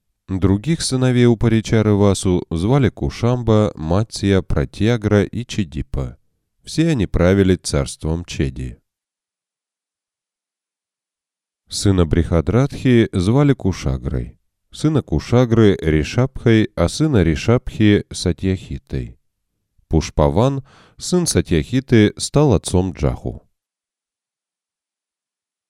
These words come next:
Другая жена Брихадратхи родила мальчика, чьё тело было разделено пополам.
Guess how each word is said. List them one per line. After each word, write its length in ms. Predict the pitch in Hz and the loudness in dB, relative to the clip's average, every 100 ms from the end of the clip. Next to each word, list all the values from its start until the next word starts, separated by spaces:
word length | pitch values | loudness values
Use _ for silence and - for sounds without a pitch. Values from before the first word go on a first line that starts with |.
| _ | _
Другая 540 | 90 95 104 123 160 135 | 0 2 4 6 4 6
жена 320 | 131 127 123 | 4 4 4
Брихадратхи 1000 | 113 110 113 - 113 110 - 101 98 - | 4 4 2 2 2 2 2 4 4 4
родила 480 | 90 92 98 131 156 | 2 2 4 4 4
мальчика, 580 | 101 113 131 110 - 104 | 2 0 0 -4 0 -2
чьё 240 | - 76 | 0 -2
тело 360 | - 117 123 98 | 0 0 2 2
было 300 | 90 90 82 | 2 4 2
разделено 580 | 71 - 69 69 67 62 | 0 -4 -4 -4 -6 -6
пополам. 680 | 69 - 82 82 60 55 | -6 -4 -2 -2 -6 -12